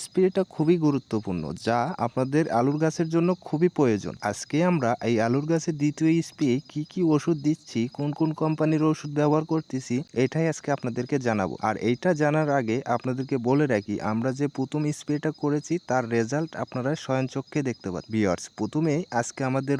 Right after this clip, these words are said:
রয়েছে ফসল গোল্ড বাহাত্তর ডাব্লিউপি, আর এই প্যাকেটটির ভিতরে আট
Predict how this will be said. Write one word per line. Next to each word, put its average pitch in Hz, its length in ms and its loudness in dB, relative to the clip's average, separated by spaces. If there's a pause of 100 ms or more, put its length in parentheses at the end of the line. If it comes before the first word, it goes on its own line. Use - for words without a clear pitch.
রয়েছে 135 280 0 (160)
ফসল 131 300 0 (120)
গোল্ড 120 220 0 (140)
বাহাত্তর 113 340 0 (100)
ডাব্লিউপি, 117 520 0 (160)
আর 113 160 2
এই 113 140 2
প্যাকেটটির 143 440 2
ভিতরে 165 300 4 (360)
আট 120 80 -2